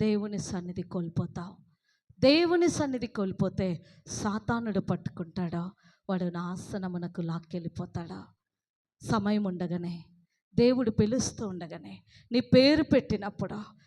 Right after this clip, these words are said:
సామూహికంగా దేవుడు నిన్ను పిలిచినప్పుడు, నీ బలహీనత చూచి అయినను నిన్ను పిలిచినప్పుడు, "ఇదిగో నేను నానయ్యా" అని నువ్వు లోబడితే నీకు ఆశీర్వాదం. నువ్వు రానొల్లకపోతే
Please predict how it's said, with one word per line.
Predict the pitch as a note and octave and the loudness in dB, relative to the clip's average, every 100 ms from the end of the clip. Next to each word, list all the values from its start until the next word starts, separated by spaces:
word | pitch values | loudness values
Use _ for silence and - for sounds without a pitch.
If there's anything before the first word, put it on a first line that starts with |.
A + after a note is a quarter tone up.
| _ - | _ -6
సామూహికంగా | - C4 D#4 G4 F4 G4 F4 D#4+ C#4 | 6 8 10 10 8 8 2 0 0
దేవుడు | B3 A3 G#3+ | 2 4 4
నిన్ను | G#3 G#3 | 2 -2
పిలిచినప్పుడు, | G#3 F3 F#3+ - F#3+ - - - - - | -4 -6 -6 -8 -8 -14 -20 -20 -20 4
నీ | C4+ | 6
బలహీనత | D4 C#4+ D#4+ F#4 G#4+ G#4 G4+ - | 8 8 8 6 6 4 4 4
చూచి | F4 - D#4 | 2 4 6
అయినను | C4+ E4 F#4+ G4+ | 6 6 6 4
నిన్ను | F#4+ D#4+ | 0 -2
పిలిచినప్పుడు, | D4 G#3 G#3+ - G3 - G#3 G3 - - - | 0 -2 -2 -4 -6 -8 -8 -8 -12 -14 0
"ఇదిగో | G#3 A3 A#3 | 4 6 6
నేను | A3 G#3+ | 4 0
నానయ్యా" | A3 A#3+ C4+ C#4 B3 A3 G3 D#3+ - _ | 0 0 0 -2 0 0 0 -2 -14 _
అని | G3 G3+ | -6 -4
నువ్వు | F3+ F3+ | -4 -2
లోబడితే | F3+ F#3 G3 G3 G3 F#3 D3 - - | -2 2 2 0 -2 -4 -6 -10 -6
నీకు | F#3 G3 | -4 -2
ఆశీర్వాదం. | F#3 F3 - F#3 E3+ E3+ F3+ F3+ - - | -4 -4 -6 -6 -8 -10 -12 -14 -16 4
నువ్వు | C#4+ D#4+ | 8 10
రానొల్లకపోతే | D4+ D#4+ F#4 G4+ G#4 G#4 G#4+ G#4 G4+ G4+ D4 A3 D#3+ - | 12 12 12 12 12 12 10 10 8 8 6 6 0 -10